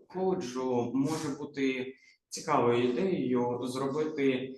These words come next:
як сайт, е, як блог, е, який, е, буде розповідати від, е, наприклад, е, від моєї, від мого лиця,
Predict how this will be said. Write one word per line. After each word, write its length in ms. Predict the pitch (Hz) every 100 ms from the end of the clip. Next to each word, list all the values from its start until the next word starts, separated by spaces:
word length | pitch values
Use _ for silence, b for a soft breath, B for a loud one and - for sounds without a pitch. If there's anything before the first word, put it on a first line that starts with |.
| -
як 200 | 131 135
сайт, 420 | - 180 185 185 151
е, 300 | 127 117 127
як 300 | 127 131 113
блог, 560 | 107 131 127 131 117 113
е, 60 | 113
який, 380 | - 135 117 123
е, 140 | 117
буде 640 | 113 123 123 120 120 123
розповідати 720 | 131 - - 135 151 156 143
від, 240 | 127 135 127
е, 220 | 120 120 B B B
наприклад, 420 | 127 139 135 131
е, 300 | 127 123 131
від 160 | 131 135
моєї, 720 | 135 139 135 123 117 107 - _ _ _ _ _
від 200 | 143 135
мого 260 | 135 135 131
лиця, 640 | 123 123 - 175 175 -